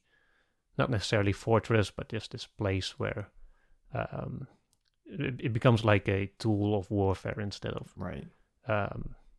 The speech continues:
Speaker 1: an escape for, uh, for, like, people who wanna experience a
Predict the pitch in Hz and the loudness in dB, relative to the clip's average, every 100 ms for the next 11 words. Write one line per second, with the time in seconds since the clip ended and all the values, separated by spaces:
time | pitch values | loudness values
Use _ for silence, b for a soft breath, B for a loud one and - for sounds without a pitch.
0 | _ _ _ _ _ - 104 90 - 104 | _ _ _ _ _ -8 -4 -4 -2 -2
1 | 101 - - 117 - 117 117 - - _ | -2 -6 -10 -6 -2 -2 -4 -6 -16 _
2 | - 107 - - - _ _ _ _ 117 | -8 -6 -4 -8 -12 _ _ _ _ -4
3 | - 107 95 98 98 104 110 - - - | 2 2 2 0 -4 -6 -6 -8 -10 -6
4 | 98 95 95 95 - 98 98 | -4 -4 -4 -6 -6 -6 -6